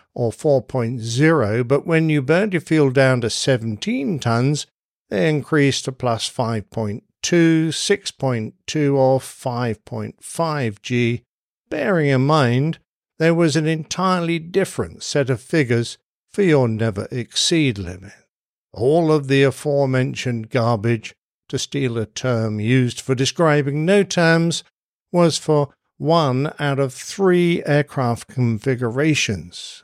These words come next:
and for each one, the numbers changed. As I sat at home every evening, in front of my newly issued cardboard cockpit doing my homework,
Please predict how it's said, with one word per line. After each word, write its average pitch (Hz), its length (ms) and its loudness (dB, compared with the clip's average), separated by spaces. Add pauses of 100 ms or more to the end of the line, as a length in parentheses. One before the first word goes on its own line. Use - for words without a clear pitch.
and 120 340 -8
for 127 320 -2
each 131 400 -2
one, 180 560 0 (500)
the 185 80 2
numbers 107 580 -2
changed. 104 920 -10 (640)
As 113 160 -6
I 113 240 -4
sat 127 280 0
at 104 200 -4
home 135 320 4
every 131 400 4
evening, 156 580 2 (380)
in 160 200 0
front 143 300 0
of 123 140 -4
my 131 220 2
newly 131 460 2
issued 123 460 -2
cardboard 110 640 -4
cockpit 160 520 -6
doing 123 320 2
my 113 200 -2
homework, 175 640 0